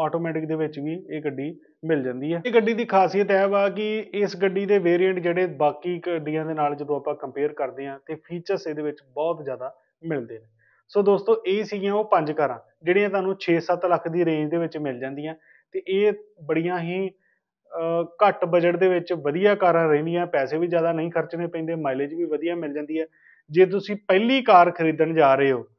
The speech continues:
ਤੇ ਇਹ ਜਿਹੜੀ ਵੀਡੀਓ ਹੈ ਤੁਹਾਡੇ ਲਈ ਬੜੀ ਜ਼ਿਆਦਾ ਲਾਹੇਵੰਦ ਆ।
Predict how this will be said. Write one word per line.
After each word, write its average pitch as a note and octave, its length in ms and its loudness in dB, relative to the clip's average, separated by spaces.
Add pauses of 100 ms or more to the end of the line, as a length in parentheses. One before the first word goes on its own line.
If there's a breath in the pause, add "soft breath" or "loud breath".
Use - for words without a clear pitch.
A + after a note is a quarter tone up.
(300)
ਤੇ G#3 200 -4
ਇਹ A#3 340 4
ਜਿਹੜੀ F3+ 500 0 (480)
ਵੀਡੀਓ G3+ 280 6
ਹੈ G3 60 6
ਤੁਹਾਡੇ F3 280 2
ਲਈ D#3 100 2
ਬੜੀ C#3+ 240 2
ਜ਼ਿਆਦਾ D3 240 0
ਲਾਹੇਵੰਦ D3 480 0
ਆ। E3+ 200 -2